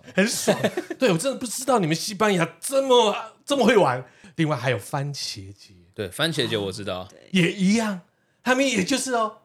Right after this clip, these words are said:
Speaker 1: 哈，就是把所有的番茄砸在你身上一样。
Speaker 2: 对，互砸。
Speaker 1: 互砸。哦，那番茄节大战的起源有两个啊，一个是呢，街头艺人呢表现很差啦，不堪入耳之下，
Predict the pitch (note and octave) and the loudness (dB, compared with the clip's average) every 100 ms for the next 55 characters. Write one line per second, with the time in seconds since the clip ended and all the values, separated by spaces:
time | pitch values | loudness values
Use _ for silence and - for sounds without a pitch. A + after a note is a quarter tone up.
0 | _ A#3+ G#3+ - _ - B3 B3 G#3 F3+ | _ -8 -8 -10 _ -8 -4 0 0 2
1 | A#3 G#3+ A3+ G#3+ G3 F#3+ F3 F#3+ D#3 D#3+ | -2 0 0 0 -4 0 2 2 2 0
2 | D#3+ E3+ C3 C3 A#2+ A2+ - - E3+ A#2 | 0 0 -2 -2 -4 -6 -12 -4 -2 -2
3 | F2 F2+ - - B3+ E3 C#3+ C#3 C#3+ _ | -4 -8 -8 -2 0 4 4 2 -2 _
4 | _ - D#3 D3+ C3 B2 A#2 A3 A3 C4+ | _ 2 6 6 6 4 2 0 4 4
5 | C#4 A3+ G3 E3+ E3+ F3+ F#3 D#3 B2+ - | 4 2 -2 0 4 4 4 0 -2 -6
6 | B2+ A#2+ C3 A#2 A#2+ G#2+ G#2 A2+ C#3 D3 | -4 -4 -2 -2 -4 -4 -8 0 0 0
7 | - - D#3+ G3+ G#3+ G#3 G#3+ D#3+ D3 - | -6 -8 -2 2 2 2 2 2 2 -2
8 | _ - - A#3 G3 F3 F#3+ D#3+ D3 C3+ | _ -8 -2 4 6 6 2 2 2 0
9 | A#2 - F3+ C#3+ A#2 G3 C#3 G#2 B2 C3+ | -2 -2 2 2 2 -2 -2 -4 2 2
10 | C3+ A2 - - B3 C4 C4+ G3 C#3 E3 | 2 0 -6 -2 4 4 4 4 4 0
11 | E3+ F3 A2+ G#2 | -2 -2 -2 -8